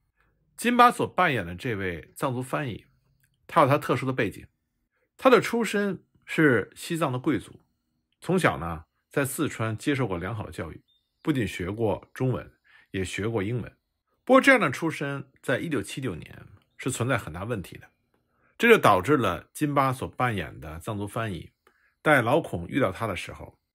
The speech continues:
只是孤身一人，住在自己家以前的破败的庄园里。那么这种特殊的背景呢，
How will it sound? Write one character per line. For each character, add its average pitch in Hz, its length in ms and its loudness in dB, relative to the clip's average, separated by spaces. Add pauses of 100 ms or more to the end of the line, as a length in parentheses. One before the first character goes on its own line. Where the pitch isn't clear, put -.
(140)
只 147 180 2
是 151 220 2
孤 175 160 0
身 165 160 0
一 156 60 0
人， 90 360 -8 (440)
住 170 160 2
在 131 100 6
自 151 160 0
己 98 140 -4
家 104 360 0
以 98 140 -6
前 80 320 -10
的 85 300 -6
破 143 200 2
败 92 160 -2
的 80 80 -8
庄 101 240 -8
园 82 160 -12
里。 85 60 -20 (680)
那 220 60 -4
么 262 80 4
这 269 140 8
种 185 100 2
特 226 160 2
殊 190 80 -2
的 208 80 0
背 185 200 0
景 95 180 -8
呢， - 80 -20